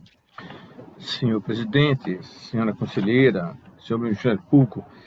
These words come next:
eu trago um outro processo, um processo de representação, mas eu queria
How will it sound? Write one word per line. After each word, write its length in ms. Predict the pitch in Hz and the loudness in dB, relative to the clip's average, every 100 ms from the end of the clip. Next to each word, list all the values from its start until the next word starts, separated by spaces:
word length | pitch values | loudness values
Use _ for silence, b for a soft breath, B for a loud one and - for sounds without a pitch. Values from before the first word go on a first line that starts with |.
| B B B - | B B B 2
eu 260 | 120 123 | 4 4
trago 480 | 110 - 139 147 127 | 2 2 4 4 0
um 240 | 113 113 113 | -2 0 2
outro 260 | 139 143 | 2 2
processo, 720 | - 113 - 95 95 - 147 139 _ _ _ _ _ - | -2 -4 0 0 0 0 -4 -4 _ _ _ _ _ -6
um 140 | 113 | -6
processo 840 | 107 123 113 110 104 101 104 98 - | 0 0 0 2 2 0 0 0 0
de 140 | 110 | 0
representação, 1000 | 104 127 143 110 123 101 95 - 98 139 - _ _ _ _ _ _ _ | 4 4 4 0 -2 -2 -2 0 0 -2 -6 _ _ _ _ _ _ _
mas 280 | 117 117 127 | 0 2 2
eu 80 | 139 | 2
queria 640 | - 127 127 120 104 98 | 0 0 2 2 0 -4